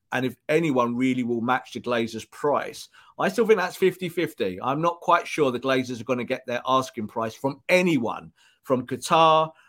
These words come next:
from Saudi, from Jim Ratcliffe, from some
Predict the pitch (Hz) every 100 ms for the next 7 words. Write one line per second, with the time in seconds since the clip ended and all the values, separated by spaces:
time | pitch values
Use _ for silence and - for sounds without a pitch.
0 | _ 113 104 - 147 139 135 135 135 131
1 | _ _ - 123 113 107 101 95 135 143
2 | - 131 123 120 _ _ _ 127 117 113
3 | 143 135